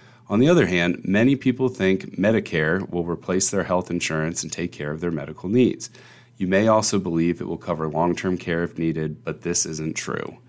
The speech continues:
If you've ever heard cautionary tales of seniors deciding between buying groceries or paying for medication, let that be a warning.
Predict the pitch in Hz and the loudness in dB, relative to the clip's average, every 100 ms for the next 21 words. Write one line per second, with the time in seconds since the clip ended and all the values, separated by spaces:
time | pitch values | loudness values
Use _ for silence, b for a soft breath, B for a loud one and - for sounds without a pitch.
0 | B B B - - 98 110 127 110 110 | B B B -14 -2 4 4 4 4 2
1 | 104 95 98 - 104 101 98 92 92 92 | 2 4 4 4 2 2 0 0 0 0
2 | 92 - 82 82 82 - - 90 - 87 | -2 -2 0 -2 -4 -6 -6 -2 2 4
3 | 95 101 95 92 - 87 82 80 82 78 | 4 4 2 -2 -2 0 0 0 -2 -2
4 | 80 107 110 110 104 - - - 82 80 | 0 2 2 2 0 -2 -10 -10 -8 -8
5 | - 82 - 113 107 - 107 101 B B | -10 -12 -4 0 2 2 0 -2 B B
6 | B - 104 110 107 101 92 90 80 82 | B 0 2 4 2 4 2 2 2 0
7 | 78 - | 0 -4